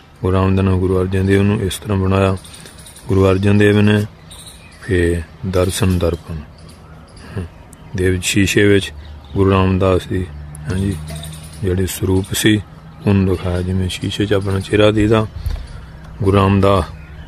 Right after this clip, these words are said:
ਜੀ ਨੇ ਗੁਰੂ ਅਰਜਨ ਦੇਵ ਆਪਣਾ ਸਰੂਪ ਦਿਖਾਇਆ। "ਹਰ ਗੋਬਿੰਦ ਗੁਰੂ ਅਰਜਨ ਗੁਰੂ ਗੋਬਿੰਦ ਨਾਮ ਸਦਵਾ।" ਧੰਨ ਗੁਰੂ ਅਰਜਨ ਸਾਹਿਬ ਸ਼ੀਸ਼ੇ ਵਿੱਚ ਗੁਰੂ ਰਾਮਦਾਸ ਤਸਵੀਰ ਹੋਣ ਕਰਕੇ ਗੁਰੂ ਅਰਜਨ ਨੂੰ ਗੁਰੂ ਹਰਗੋਬਿੰਦ ਸਾਹਿਬ ਜੀ ਨੂੰ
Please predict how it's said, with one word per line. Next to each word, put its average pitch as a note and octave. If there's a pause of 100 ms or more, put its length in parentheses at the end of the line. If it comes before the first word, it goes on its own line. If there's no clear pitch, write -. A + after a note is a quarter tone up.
(380)
ਜੀ F#2
ਨੇ F#2+ (340)
ਗੁਰੂ F#2+
ਅਰਜਨ F#2+
ਦੇਵ G2
ਆਪਣਾ F#2
ਸਰੂਪ F#2+
ਦਿਖਾਇਆ। E2+ (760)
"ਹਰ G2
ਗੋਬਿੰਦ G2+
ਗੁਰੂ G2
ਅਰਜਨ G2
ਗੁਰੂ F#2+
ਗੋਬਿੰਦ F#2+ (300)
ਨਾਮ F2+
ਸਦਵਾ।" E2+ (1080)
ਧੰਨ G2
ਗੁਰੂ G2+
ਅਰਜਨ G2+
ਸਾਹਿਬ G2+
ਸ਼ੀਸ਼ੇ G2
ਵਿੱਚ F#2 (300)
ਗੁਰੂ F#2
ਰਾਮਦਾਸ F#2
ਤਸਵੀਰ G#2
ਹੋਣ G2+
ਕਰਕੇ G#2 (480)
ਗੁਰੂ F#2+
ਅਰਜਨ F#2
ਨੂੰ F#2+
ਗੁਰੂ F2
ਹਰਗੋਬਿੰਦ F#2
ਸਾਹਿਬ G#2
ਜੀ G#2
ਨੂੰ G2+